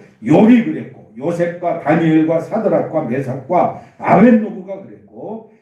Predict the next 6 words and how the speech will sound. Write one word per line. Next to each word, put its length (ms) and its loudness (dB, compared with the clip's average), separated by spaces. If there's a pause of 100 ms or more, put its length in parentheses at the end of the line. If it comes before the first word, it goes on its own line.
(160)
결국 720 0 (420)
삶의 840 0
모든 720 4
승리가 500 -10
어디서 440 -6
왔느냐? 720 2